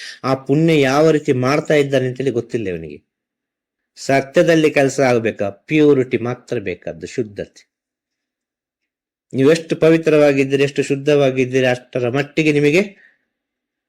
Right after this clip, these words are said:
ಭಗವಂತ ಹತ್ತಿರ ಆಗೋದು ಡೆಫಿನೆಟ್. ಇನ್ನು ಮುಂದೆ ಮುಂದೆ ಸಿಗುವವರೆಲ್ಲ ತುಂಬಾ, ನನ್ನಿಂತ ತುಂಬಾ ಫ್ರೀ ಆಗಿರೋ ಸಿಗು,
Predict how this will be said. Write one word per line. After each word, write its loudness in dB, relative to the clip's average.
ಭಗವಂತ 0
ಹತ್ತಿರ -6
ಆಗೋದು -6
ಡೆಫಿನೆಟ್. -8
ಇನ್ನು -8
ಮುಂದೆ -2
ಮುಂದೆ 0
ಸಿಗುವವರೆಲ್ಲ 0
ತುಂಬಾ, -4
ನನ್ನಿಂತ -4
ತುಂಬಾ -4
ಫ್ರೀ -6
ಆಗಿರೋ -4
ಸಿಗು, -12